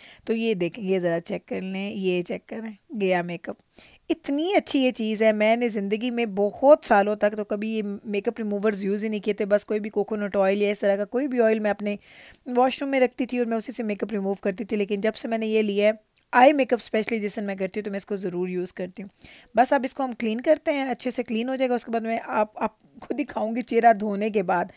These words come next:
और मुझे पता है कि जब मैंने अपने चेहरे को वॉश करना ना, फिर ये mascara फैलेगा और फिर आपको ऐसा लगेगा कि जैसे आपके इतने ज़्यादा डार्क सर्कल्स हो गए हैं। तो चैलेंज है ना, अभी ये ले, अब मैं वॉश करके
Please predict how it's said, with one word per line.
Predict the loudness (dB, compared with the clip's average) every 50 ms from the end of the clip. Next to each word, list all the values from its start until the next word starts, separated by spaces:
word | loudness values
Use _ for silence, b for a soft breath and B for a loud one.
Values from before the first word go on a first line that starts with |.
| B B B B B B B
और | -2 -2
मुझे | 2 2 2 4
पता | 4 4 4 4
है | 4
कि | 4 4
जब | 2 2 2
मैंने | 2 2 2 2
अपने | 2 2 0 -2
चेहरे | -2 0 2 2
को | 2 2 2
वॉश | 2 2 2 2 2
करना | 0 -2 -2 0 0
ना, | 0 0 0 0 0
फिर | 2 4 6
ये | 6 6 6
mascara | 6 4 2 4 4 4 6 6 4
फैलेगा | 4 2 2 2 4 6 4
और | 4 4 4
फिर | 4 6
आपको | 6 6 6 4 2
ऐसा | 4 4 2
लगेगा | 2 2 2
कि | 0 2
जैसे | 2 2 2 2 0
आपके | 0 0 -2
इतने | -4 -4 -6 -6 -4 0
ज़्यादा | 2 4 4 4 4
डार्क | 4 4 4 2 2
सर्कल्स | 0 -2 -2 -2 -2 -2 -2
हो | -4 -6
गए | -6 -8
हैं। | -8 -10 -10 _ B B B B B B B -12
तो | -10
चैलेंज | 0 6 10 12 12 12 10 8 4
है | -2
ना, | -8 -10
अभी | -8 -6 -4 -2
ये | -2 2 4 6 6 6
ले, | 6 2 0 -2
अब | -2 0 2
मैं | 4 2 2
वॉश | 4 4 4 4 2 2
करके | 0 0 0 0 0 2 4 4